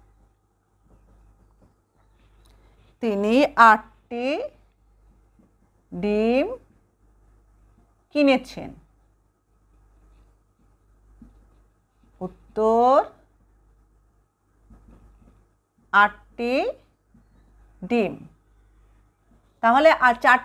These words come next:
টাকায় পাওয়া যায় কয়টা ডিম? একটা ডিম। সুতরাং বত্রিশ টাকায় পাওয়া যায় বত্রিশ ভাগ চার সমান চার আটে বত্রিশ, আমরা চারের ঘরে নামতা পড়লাম, চার আটে বত্রিশটি ডিম। তাহলে তিনি আটটি ডিম কিনেছেন।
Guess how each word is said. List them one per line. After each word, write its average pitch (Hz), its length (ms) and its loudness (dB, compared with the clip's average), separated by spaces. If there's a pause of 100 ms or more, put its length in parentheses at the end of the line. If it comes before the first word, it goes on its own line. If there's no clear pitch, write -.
টাকায় 330 340 0
পাওয়া 247 240 6
যায় 285 200 0
কয়টা 220 340 -2
ডিম? 359 140 -2 (180)
একটা 233 300 -6
ডিম। 311 160 -2 (420)
সুতরাং 277 240 0 (100)
বত্রিশ 254 340 2 (100)
টাকায় 330 300 0
পাওয়া 220 280 2
যায় 277 140 0 (100)
বত্রিশ 294 420 -2 (240)
ভাগ 220 220 0 (220)
চার 226 180 2 (140)
সমান 214 280 -6 (680)
চার 208 180 -2 (100)
আটে 208 200 0 (160)
বত্রিশ, 262 380 0 (100)
আমরা 233 200 0 (500)
চারের 254 320 2
ঘরে 277 240 -4
নামতা 214 300 -6
পড়লাম, 294 300 -4
চার 240 200 -2
আটে 233 120 -4 (100)
বত্রিশটি 196 520 -10
ডিম। 160 140 -8 (340)
তাহলে 247 180 2 (120)
তিনি 254 200 -2 (240)
আটটি 226 280 -2 (120)
ডিম 262 200 -2 (160)
কিনেছেন। 226 520 -6